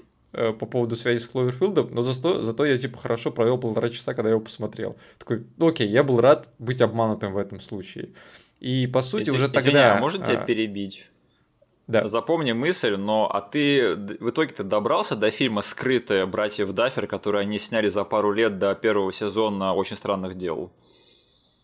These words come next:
Speaker 1: Нет.
Speaker 2: Короче, это ф-, это Кловерфилд десять, который не смог, <laughs> который просто остался в
Speaker 1: Серьезно?
Speaker 2: Валенсии, да, потому что, э, родства между этими двумя картинами достаточно много,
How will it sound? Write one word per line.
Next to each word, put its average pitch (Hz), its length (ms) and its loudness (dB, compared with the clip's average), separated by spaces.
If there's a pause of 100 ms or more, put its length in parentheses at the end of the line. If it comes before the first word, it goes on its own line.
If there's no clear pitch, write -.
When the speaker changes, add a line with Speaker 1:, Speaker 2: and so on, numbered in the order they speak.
(300)
Speaker 1:
Нет. 104 460 -4
Speaker 2:
Короче, 117 560 2
это 117 380 2
ф-, - 180 -4
это 123 180 -2
Кловерфилд 131 720 2
десять, 135 320 0
который 113 360 0
не 113 140 0
смог, 110 460 0 (220)
<laughs> 269 200 -2
который 135 300 0
просто 147 400 0
остался 131 440 0
в 123 40 2
Speaker 1:
Серьезно? 127 220 4
Speaker 2:
Валенсии, 117 640 2
да, 110 280 2
потому 107 380 0
что, 113 360 0 (280)
э, 107 640 2
родства 120 460 0
между 123 320 0
этими 113 220 -2
двумя 113 280 0
картинами 117 480 -2
достаточно 107 560 0
много, 117 640 2